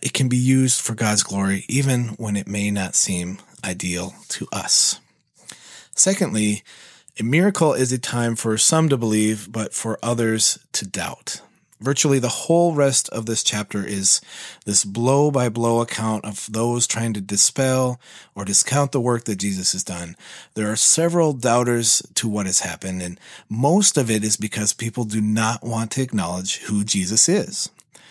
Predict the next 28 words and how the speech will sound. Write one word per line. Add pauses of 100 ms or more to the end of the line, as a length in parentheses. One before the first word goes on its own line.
(180)
The
Pharisees
recognize
that
it
is
a
Sabbath,
so (340)
Jesus
could
not
be
from
God
because
he's
healed
on
the
Sabbath.
He's
done
some
sort
of
work
and